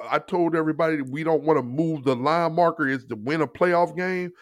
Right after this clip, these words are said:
but it's fluid, man. I would be surprised if we don't make it to the A F C Championship,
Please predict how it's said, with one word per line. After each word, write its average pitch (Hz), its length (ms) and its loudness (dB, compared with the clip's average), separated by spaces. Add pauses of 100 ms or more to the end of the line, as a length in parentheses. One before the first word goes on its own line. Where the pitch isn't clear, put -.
(220)
but 135 340 0
it's 170 200 0
fluid, 214 600 0
man. 202 260 0
I 233 140 2
would 233 140 -2
be 233 120 -2
surprised 240 600 -2
if 196 140 -4
we 220 100 0
don't 202 220 2
make 190 180 -2
it 175 80 -14
to 180 80 -10
the 175 160 -2
A 180 100 2
F 170 60 -2
C 170 140 -12
Championship, 180 600 2